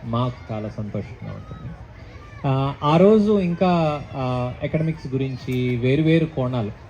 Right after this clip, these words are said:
జీవన వికాస విద్యానంలో ఉన్న వేరువేరు అంశాలు ఏవైతే ఉన్నాయో వాటన్నిటి గురించి ఇంకా లోతుగా మనం మాట్లాడుకోవడానికి అవకాశం ఉంటుంది. వాళ్ళు చెప్తున్నది ఏంటంటే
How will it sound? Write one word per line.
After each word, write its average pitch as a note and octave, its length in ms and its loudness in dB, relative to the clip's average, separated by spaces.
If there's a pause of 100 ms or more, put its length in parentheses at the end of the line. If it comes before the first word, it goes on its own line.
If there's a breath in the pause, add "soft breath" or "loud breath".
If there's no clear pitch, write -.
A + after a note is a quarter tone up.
(160)
జీవన D#3 280 0
వికాస D3 420 -2
విద్యానంలో B2+ 840 -2 (140)
ఉన్న A#2+ 360 -2
వేరువేరు A#2 640 0 (160)
అంశాలు C#3+ 440 0
ఏవైతే B2 400 0
ఉన్నాయో A2+ 400 -6 (640 loud breath)
వాటన్నిటి D#3 420 2
గురించి E3+ 380 0
ఇంకా D3 240 0
లోతుగా C#3 440 0
మనం A#2+ 280 -2
మాట్లాడుకోవడానికి G#2 760 -6
అవకాశం G2 440 -10
ఉంటుంది. F#2+ 240 -10
వాళ్ళు D3 220 0
చెప్తున్నది F3+ 420 0
ఏంటంటే E3 380 -2